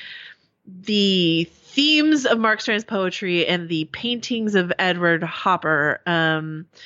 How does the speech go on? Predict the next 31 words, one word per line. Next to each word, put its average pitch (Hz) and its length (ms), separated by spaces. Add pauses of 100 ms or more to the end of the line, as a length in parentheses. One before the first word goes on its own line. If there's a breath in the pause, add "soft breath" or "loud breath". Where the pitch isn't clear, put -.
(320 loud breath)
are 180 200
sort 180 240
of 165 260 (240)
really 214 300
inextricably 180 580
linked 160 640 (100)
as, 156 560
um, 147 540
you 170 140
know, 135 140
inspirations 156 500
for 143 100
each 147 160
other. 143 280 (440 loud breath)
Edward 320 260
Hopper, 220 480
uh, 175 280
if 170 140
you're 190 120
unfamiliar, 175 1000
uh, 170 100
there 233 140
was 240 100
this 233 160
great 247 240
viral, 220 300 (100)
viral 190 340
tweet 202 260
actually 175 340
when, 160 320
like, 147 240